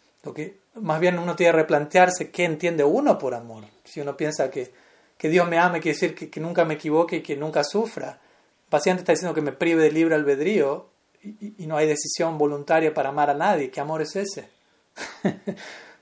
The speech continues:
Entonces, muchas veces este tipo de preguntas, y no digo que Gaur Kripa tiene esa idea, quien hizo la pregunta, pero a veces en nosotros, en este mundo está esta, esta idea,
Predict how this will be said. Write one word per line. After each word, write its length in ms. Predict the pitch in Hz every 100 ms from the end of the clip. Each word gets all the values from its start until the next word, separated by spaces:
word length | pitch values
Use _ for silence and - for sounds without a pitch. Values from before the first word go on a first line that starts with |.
| -
Entonces, 140 | 185
muchas 220 | 214 220
veces 160 | 220 214
este 120 | 214
tipo 340 | 202 208 214
de 280 | 190 170 151 - _ _ _ _ _ -
preguntas, 480 | 165 185 220 208 156
y 60 |
no 100 | 165
digo 260 | 175 175 - - _ _ _ _ _
que 140 | -
Gaur 240 | 135 147 -
Kripa 320 | - 92 131
tiene 180 | 147 135
esa 140 | 139
idea, 260 | 143 185 151
quien 140 | 143
hizo 160 | 135 151
la 120 | 135
pregunta, 340 | 139 180 190 -
pero 140 | 151
a 60 | 135
veces 200 | 151 - 147
en 100 | 131
nosotros, 640 | 123 - 170 160 - - - - _ -
en 60 |
este 160 | 151 160
mundo 140 | 156
está 120 | 151 160
esta, 140 | 160 151
esta 140 | - 151
idea, 340 | 156 190 151